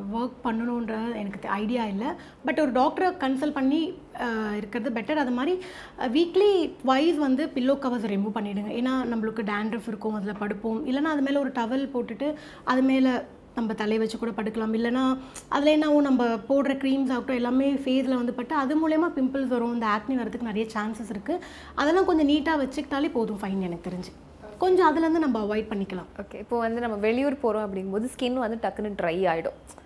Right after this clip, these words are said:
Speaker 2: So, ட்ரை ஸ்கின்க்கு நீங்க என்ன மாதிரி விஷயங்கள் செய்வீங்க?
Speaker 1: நான் இப்போ டிராவல் பண்ணாலே என்னோட பேக்ல கண்டிப்பா ஆலிவ் ஆயில் இருக்கும், இல்லைன்னா ஆல்மண்ட். மேக்ஸிமம் ஆல்மண்ட் ஆயில் தான் வச்சிருப்பேன். அது அப்ளை பண்ணிப்பேன் பெட்டர். இதை போட்டு போனா கொஞ்சம் ட்ரை ஆகாம கொஞ்சம் நல்லா இருக்கும். ஸ்கின் பார்க்க ஹெல்த்தியா க்ளோவா இருக்கும். இதுதான்.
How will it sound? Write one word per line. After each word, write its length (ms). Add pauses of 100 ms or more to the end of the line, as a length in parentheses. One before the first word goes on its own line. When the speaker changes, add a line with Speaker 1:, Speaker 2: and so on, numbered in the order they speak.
(100)
Speaker 2:
So, 100
ட்ரை 320
ஸ்கின்க்கு 440
நீங்க 260
என்ன 140
மாதிரி 300
விஷயங்கள் 540
செய்வீங்க? 360
Speaker 1:
நான் 600
இப்போ 240
டிராவல் 440
பண்ணாலே 300
என்னோட 360
பேக்ல 260
கண்டிப்பா 340
ஆலிவ் 260
ஆயில் 120
இருக்கும், 300 (220)
இல்லைன்னா 200 (120)
ஆல்மண்ட். 380
மேக்ஸிமம் 520
ஆல்மண்ட் 260
ஆயில் 160
தான் 180
வச்சிருப்பேன். 460
அது 380
அப்ளை 160
பண்ணிப்பேன் 440
பெட்டர். 240 (640)
இதை 220
போட்டு 300
போனா 200
கொஞ்சம் 300
ட்ரை 300
ஆகாம 300
கொஞ்சம் 200
நல்லா 200
இருக்கும். 300 (120)
ஸ்கின் 200
பார்க்க 220
ஹெல்த்தியா 380
க்ளோவா 320
இருக்கும். 240 (360)
இதுதான். 500